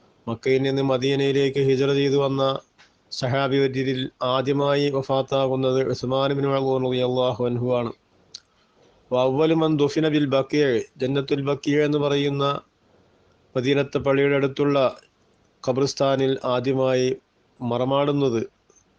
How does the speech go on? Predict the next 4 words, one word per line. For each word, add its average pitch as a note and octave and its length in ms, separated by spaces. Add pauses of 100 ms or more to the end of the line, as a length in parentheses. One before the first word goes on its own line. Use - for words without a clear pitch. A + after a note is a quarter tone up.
(520)
മുഹാജിറുകളിൽ C3+ 540
നിന്ന് C3+ 180
ആദ്യമായി C3 420
മറമാടുന്നത് B2+ 760